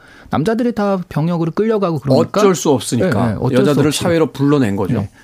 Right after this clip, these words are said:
Speaker 1: 그거 아세요? 엠비티아이가 왜 처음 생겼는지 아세요?
Speaker 2: 그 공장에서 여성들 직무 분석하는 거죠.
Speaker 1: 맞아요. 오, 잘하시네요. 그러니까
Speaker 2: <laughs>
Speaker 1: 이 차 세계대전 때, 그러니까 그 시청-, 애청자들 위해서 하면 이 차 세계대전 때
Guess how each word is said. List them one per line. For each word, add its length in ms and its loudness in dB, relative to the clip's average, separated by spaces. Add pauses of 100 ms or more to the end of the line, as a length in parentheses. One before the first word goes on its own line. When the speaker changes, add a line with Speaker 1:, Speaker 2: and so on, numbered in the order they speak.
(140)
Speaker 1:
그거 300 -2
아세요? 300 -2
엠비티아이가 680 0
왜 160 0
처음 240 -2
생겼는지 400 -2
아세요? 320 -6
Speaker 2:
그 80 -6
공장에서 520 2
여성들 460 2
직무 300 2
분석하는 480 -2
거죠. 100 0
Speaker 1:
맞아요. 380 2 (120)
오, 380 0
잘하시네요. 680 -2 (380)
그러니까 240 -2 (140)
Speaker 2:
<laughs> 100 -20
Speaker 1:
이 80 0
차 160 0
세계대전 520 2
때, 340 -2
그러니까 240 -6
그 260 -2 (140)
시청-, 320 -4
애청자들 460 0
위해서 220 2 (360)
하면 380 -2 (220)
이 100 -2
차 160 0
세계대전 520 0
때 360 -2